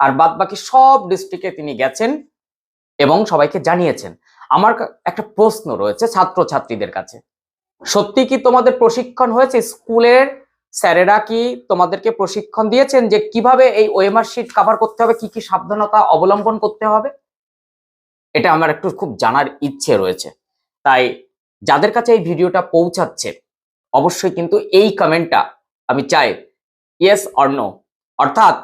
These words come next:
তুমি স্কুল থেকে এই প্রশিক্ষণ পেয়েছো কি পাওনি। এই ওএমআর শিটের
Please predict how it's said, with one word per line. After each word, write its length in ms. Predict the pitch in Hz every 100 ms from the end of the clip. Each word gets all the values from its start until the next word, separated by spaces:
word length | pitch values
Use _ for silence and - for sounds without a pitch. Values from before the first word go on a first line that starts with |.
| - _
তুমি 280 | - 202 226 277 - _ _ _ _ _ _ _
স্কুল 280 | - - 269 262
থেকে 200 | 160 95 - _ _ _ _
এই 120 | 147 147
প্রশিক্ষণ 500 | 151 147 165 - 147 139 127
পেয়েছো 400 | 156 190 196 247 247
কি 100 | - -
পাওনি। 320 | 101 90 85 - _ _ _ _ _ _ - _ _ _ -
এই 140 | 233 214
ওএমআর 320 | 208 233 269
শিটের 280 | 277 269 311